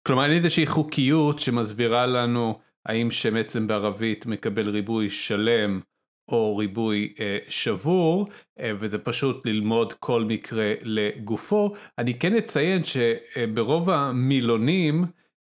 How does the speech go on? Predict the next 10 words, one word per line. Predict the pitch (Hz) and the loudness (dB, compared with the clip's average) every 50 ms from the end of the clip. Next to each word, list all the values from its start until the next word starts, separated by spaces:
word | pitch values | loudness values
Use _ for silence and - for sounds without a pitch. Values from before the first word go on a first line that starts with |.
| - - | -10 -6
אה, | 123 117 110 107 104 104 104 101 101 101 101 101 104 - - _ _ _ - | -4 -2 -2 0 0 0 0 -2 -2 -2 -2 -4 -6 -6 -10 _ _ _ -8
כשמדובר | - - - - - 131 117 110 113 104 110 104 123 160 190 190 180 | -6 -4 -2 -2 0 0 0 0 0 -2 -2 0 2 2 2 2 0
בריבוי, | 139 120 120 113 110 107 101 113 104 98 107 127 151 160 151 135 120 120 - - - | 0 2 2 2 2 2 0 -2 -2 -2 0 0 2 2 2 2 0 -2 -4 -4 -4
אה, | 113 107 101 | -2 -2 -2
שלם, | - - - - 120 135 196 214 208 196 202 220 208 - _ _ _ _ _ - | -2 -2 -2 0 2 2 2 2 2 2 2 0 0 -2 _ _ _ _ _ -6
אז | 170 120 113 117 120 | -4 -4 -4 0 2
לא | 180 262 294 | 2 2 2
מציינים | 294 285 - 220 190 190 196 190 185 | 2 0 2 0 2 2 2 2 2
את | 175 - | 2 2
הריבוי, | 180 170 175 170 233 277 247 113 - | 2 2 2 2 2 0 0 -2 -4